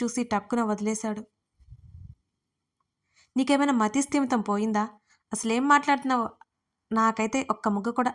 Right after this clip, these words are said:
అర్థం కావడం లేదు. ఆకలి వేస్తుంది. నీతో పాటు తినకుండానే పడుకున్నాను" అన్నాను నేను.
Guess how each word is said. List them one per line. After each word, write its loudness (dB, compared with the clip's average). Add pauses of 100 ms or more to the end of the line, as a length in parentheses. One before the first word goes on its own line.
అర్థం 0
కావడం 2
లేదు. -4 (640)
ఆకలి 4
వేస్తుంది. 0 (440)
నీతో 4
పాటు 2
తినకుండానే 0
పడుకున్నాను" 0
అన్నాను 0
నేను. -4